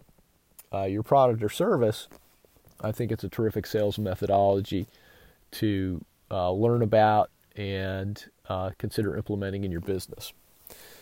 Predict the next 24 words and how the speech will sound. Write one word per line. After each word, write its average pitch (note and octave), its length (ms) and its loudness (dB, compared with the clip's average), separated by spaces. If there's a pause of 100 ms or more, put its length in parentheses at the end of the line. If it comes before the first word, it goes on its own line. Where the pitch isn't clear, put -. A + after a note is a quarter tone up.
(600)
So B2+ 180 8
that's D#3+ 520 10
snap D3 600 2
selling. F3 680 6 (760)
Um, A2 580 6 (1400)
I G#2+ 40 2
wanted C#3+ 220 4
to B2+ 80 4
try C3 300 10
to - 100 -2
<laughs> - 0 -
c-, - 60 -6 (800)
cover B2+ 240 10
that B2 200 8
in G2+ 40 -4
five B2 280 4
to A#2 80 -2
seven A2 340 2
minutes, A2+ 340 0
but F#2+ 220 0 (840)
there's B2+ 160 2
just B2 160 -2
too A#2 120 -2
much. G#2 320 -4